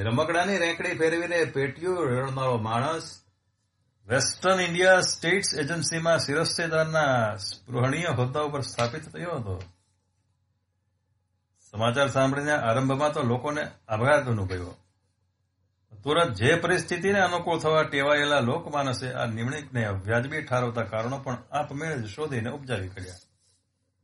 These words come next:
અરે ભાઈ, ભાંગ્યું ભાંગ્યું તોય ભરૂચ.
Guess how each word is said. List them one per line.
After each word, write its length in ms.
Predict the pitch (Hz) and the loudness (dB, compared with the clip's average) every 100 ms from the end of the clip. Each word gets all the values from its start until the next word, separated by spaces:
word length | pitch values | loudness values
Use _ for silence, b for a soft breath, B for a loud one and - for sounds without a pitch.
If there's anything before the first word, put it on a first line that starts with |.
| _ | _
અરે 200 | 131 135 | -4 0
ભાઈ, 520 | 120 135 139 135 139 - 120 | 2 4 4 0 -4 -12 -8
ભાંગ્યું 380 | 104 113 131 127 | 0 2 2 0
ભાંગ્યું 360 | 113 123 127 117 | 2 2 2 -2
તોય 360 | 117 117 113 | 0 2 0
ભરૂચ. 340 | 104 110 110 | 0 0 0